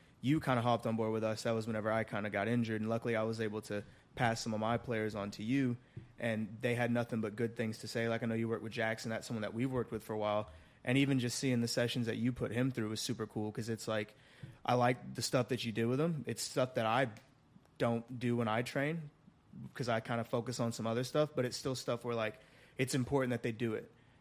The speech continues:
And so kind of you hopping on board, talking about the passion that you have and, like, the route that you came and the road you came, but wanting to grow in it with us, I think is a really cool thing, 'cause I don't, we all kinda have the same philosophy that we all do, obviously with the coaching course and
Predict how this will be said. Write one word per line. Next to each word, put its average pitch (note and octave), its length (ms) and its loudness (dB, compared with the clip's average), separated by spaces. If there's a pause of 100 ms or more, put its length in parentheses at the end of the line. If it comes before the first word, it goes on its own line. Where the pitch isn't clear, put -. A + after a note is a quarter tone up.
(220)
And A#2+ 180 0
so A2+ 380 0
kind C3 220 2
of A#2 100 2
you B2+ 180 4
hopping A#2+ 280 0
on A2+ 160 0
board, A2 300 0
talking A2 200 -2
about G#2+ 160 -2
the A#2 60 -10
passion A#2 380 0
that G#2+ 100 -2
you A2 180 -2
have A2 360 0
and, G#2 120 -4
like, G#2 220 -8 (400)
the A#2+ 120 2
route A#2 260 4
that A#2 80 -2
you A#2 200 4
came A2+ 300 2
and A2 100 0
the G#2+ 40 -2
road A2 200 0
you A#2 100 0
came, A2 380 0
but G2+ 140 -2
wanting A2 300 -2
to - 100 -8
grow A2+ 280 0
in G#2+ 60 0
it G2+ 80 -4
with A#2 220 0
us, G#2+ 180 -4
I A2 80 0
think A2 160 -2
is G#2 120 -4
a A2 40 -6
really G#2 220 -2
cool G#2+ 180 -6
thing, G#2+ 320 -2
'cause G#2 240 -4 (380)
I B2 180 6
don't, B2 280 4 (320)
we C#3 120 6
all C#3+ 140 8
kinda C#3 200 0
have B2 160 2
the A#2+ 60 -4
same A#2+ 260 0
philosophy A2+ 500 -2
that A2 120 2
we A2+ 100 0
all A2 160 2
do, A2+ 320 -2 (280)
obviously A2 360 -2
with A2 140 -4
the - 60 -18
coaching A#2 340 -2
course A#2+ 240 -2
and A#2+ 40 -2